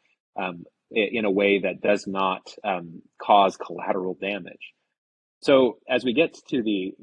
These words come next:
lesson from Matthew tonight, we're given how this works out in the community of the church. Um, in the, in the community of ancient Israel, we see in the book of Leviticus how these, these matters are handled. In the work, uh,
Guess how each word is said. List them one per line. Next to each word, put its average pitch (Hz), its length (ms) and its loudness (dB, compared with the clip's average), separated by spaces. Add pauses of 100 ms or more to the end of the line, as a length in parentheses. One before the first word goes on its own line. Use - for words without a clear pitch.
(100)
lesson 123 300 -4
from 98 200 -8
Matthew 120 400 -2
tonight, 95 340 -8
we're 98 140 -4
given 101 680 -6
how 113 120 2
this 107 200 -4
works 98 380 -4
out 98 240 0
in 98 100 -20
the 92 80 -20 (100)
community 95 640 -10
of 85 160 -12
the - 80 -16
church. - 560 -6 (460)
Um, 90 340 -12
in 104 200 -2
the, 95 320 -2
in 110 80 0
the 101 80 2
community 117 420 2
of 98 80 2
ancient 104 260 -2
Israel, 101 400 2
we 90 120 -4
see 107 200 -4
in 98 80 -4
the 92 60 -6
book 95 220 -6
of 90 100 -6
Leviticus 95 840 -4
how 101 160 -4
these, 90 340 -8
these 104 180 -6
matters 90 380 -6
are 87 160 -16
handled. 101 320 -6
In 95 60 -8
the 98 80 -6
work, 107 260 0 (180)
uh, 101 100 -8